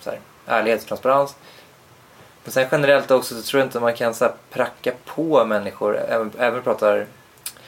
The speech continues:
oavsett om du pratar om att försöka sälja produkter eller få någon att byta åsikt, så tror jag att det, ibland är ju debattklimatet väldigt, ehm, liksom spetsigt eller högljutt eller bestämt och låst, liksom.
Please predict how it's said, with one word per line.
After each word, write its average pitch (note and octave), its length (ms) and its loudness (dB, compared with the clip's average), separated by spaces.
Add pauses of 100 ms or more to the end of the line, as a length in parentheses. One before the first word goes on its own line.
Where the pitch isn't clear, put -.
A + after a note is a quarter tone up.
(220)
oavsett C3 200 0
om B2+ 60 0
du B2+ 60 -2
pratar B2 220 2
om G2 100 -2
att F#2 60 -8
försöka - 260 -8
sälja G#2 200 -6
produkter A#2+ 440 -4
eller G2 440 0 (220)
få - 180 -6
någon G2 180 -6
att F#2+ 120 -8 (420)
byta G2 180 -8
åsikt, - 520 -4
så A2+ 80 -14
tror - 180 -4
jag G2+ 80 0
att - 180 -18 (1000)
det, G#2 640 2
ibland B2+ 340 2
är B2 40 0
ju A#2 320 0 (100)
debattklimatet - 1120 0
väldigt, A2 640 0
ehm, G#2 640 2 (1000)
liksom A2+ 320 -8
spetsigt - 600 -2
eller A2 140 2
högljutt A#2+ 640 0
eller A2 160 -2
bestämt G#2 760 -4
och G#2+ 60 -6
låst, A#2+ 520 -6
liksom. - 260 -12